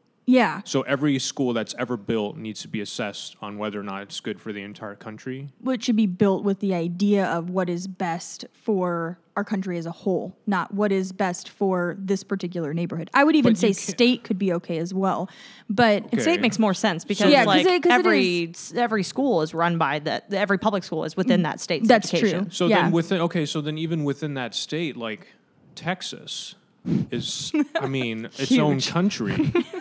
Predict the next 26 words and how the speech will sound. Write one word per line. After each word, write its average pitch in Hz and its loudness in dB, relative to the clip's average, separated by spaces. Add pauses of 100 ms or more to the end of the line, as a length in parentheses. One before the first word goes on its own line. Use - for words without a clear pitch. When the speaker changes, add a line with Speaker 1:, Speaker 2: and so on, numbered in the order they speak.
(160)
Speaker 2:
Like, - 2 (120)
what 180 4
are 190 4
you 190 2
gonna 175 4
do? 156 -6
Like, 156 -2 (500)
uh, 156 -8 (520)
there's, 156 0
to 180 0
me, 208 4
there's 165 0
just - -6
no 151 0
logistical 127 -4
way 123 -2
to 117 -10
manage 123 -8
that 110 -4
and 107 -12
say, 110 -6
"Okay, 113 -8
I've 107 -12
built 127 -6
this 123 -6
school. 110 -4